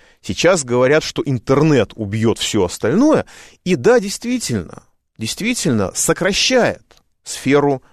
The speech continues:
внимания, которая уделяется всем остальным сферам. У нас до сих пор есть бумажные газеты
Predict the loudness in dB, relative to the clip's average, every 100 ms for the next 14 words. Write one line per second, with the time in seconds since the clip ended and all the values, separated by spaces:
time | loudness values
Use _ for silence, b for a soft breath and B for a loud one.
0 | -6 -2 0 0 0 -2 -4 -2 0 2
1 | 0 -2 -4 -2 -2 -4 -4 -4 -2 0
2 | -2 B B B -2 0 0 -2 -4 0
3 | 0 0 0 0 0 -2 0 0 0 -2